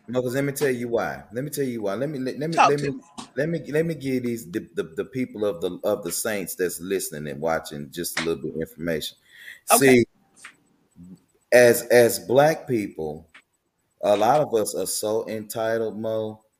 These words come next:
Speaker 1: that we feel like the shit that's going on around us don't affect us. Like, we just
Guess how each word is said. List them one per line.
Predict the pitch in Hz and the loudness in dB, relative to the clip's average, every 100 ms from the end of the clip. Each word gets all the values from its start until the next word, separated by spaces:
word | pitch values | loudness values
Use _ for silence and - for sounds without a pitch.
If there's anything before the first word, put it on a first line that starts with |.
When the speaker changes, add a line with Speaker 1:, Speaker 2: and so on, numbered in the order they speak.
| _ _ | _ _
Speaker 1:
that | 101 101 90 | 0 2 2
we | 127 156 | 0 0
feel | 143 120 107 | -2 0 0
like | 98 101 92 90 87 - - | 0 0 0 -2 -6 -14 -10
the | 95 | -6
shit | 101 - 143 139 | -4 -2 -4 0
that's | 117 107 | 2 2
going | 117 117 110 | -2 -2 -2
on | 101 110 | -4 -4
around | 95 95 107 104 - | -2 -2 0 -2 -4
us | 90 85 | -8 -6
don't | 101 92 | -6 -6
affect | 82 98 90 - | -6 -6 -6 -6
us. | 87 82 | -10 -6
Like, | 82 82 82 | -4 -6 -6
we | 104 | -10
just | 101 87 82 - - | -8 -8 -8 -8 -12